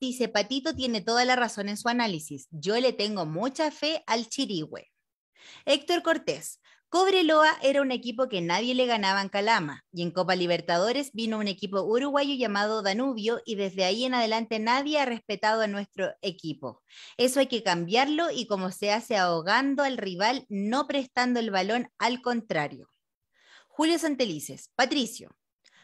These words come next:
¿cuántos estadios pueden inscribir los clubes en Primera B para jugar de local?". Pregunta,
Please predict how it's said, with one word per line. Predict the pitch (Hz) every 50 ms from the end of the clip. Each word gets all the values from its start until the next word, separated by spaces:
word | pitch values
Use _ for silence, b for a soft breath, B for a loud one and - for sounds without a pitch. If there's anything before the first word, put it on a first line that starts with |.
| b b _
¿cuántos | - 349 392 392 - 381 -
estadios | 381 - - 285 262 254 262 262 262
pueden | 254 - 240 233 233 233 233
inscribir | 226 214 214 - 208 190 185 175 190 196 196 - -
los | 196 180 170 165 -
clubes | - 190 190 196 196 202 190 -
en | 202 180 165
Primera | 175 175 180 180 180 185 190 190
B | 190 214 233 285 370 - _ _ _ b b b b b b b _
para | - 208 208 208
jugar | 202 - 196 190 202 208 208
de | 214 220
local?". | 220 220 208 226 226 240 285 311 302 -
Pregunta, | - 240 254 262 294 302 254 220 190 - - 220 240 285 302